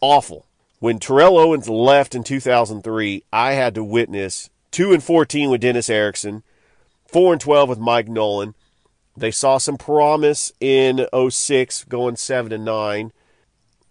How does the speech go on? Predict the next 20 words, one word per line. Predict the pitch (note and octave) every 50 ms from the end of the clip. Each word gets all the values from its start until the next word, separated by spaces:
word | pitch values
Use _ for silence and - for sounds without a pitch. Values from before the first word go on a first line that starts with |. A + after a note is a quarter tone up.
| _
And | - B2 C#3
they | C#3 C3
saw | B2 - D3+ D3
promise | C3 - B2 B2+ C3 C#3 D3 D#3 D3 - D3
in, | D3 C#3+ C#3 C#3+
uh, | C#3+ C#3 C3+ -
oh | C3+ C#3 C#3
nine | B2+ A#2 A#2 C#3 D#3+ D3+ C#3 B2
when | A#2+ A#2+
they | A#2+ A#2+
had | B2+ B2+ A#2
Mike | B2 B2 B2 -
Singletary | - C3 D3 F3 D3 - A#2 G#2 G2+ G2 G2+
and | G2 G2+
they | G#2+ A2
went | A2 A#2 A2+
eight | A2+ A#2+ A#2
and | F2 A2
eight. | A#2+ C#3+ B2 - _
But | - G2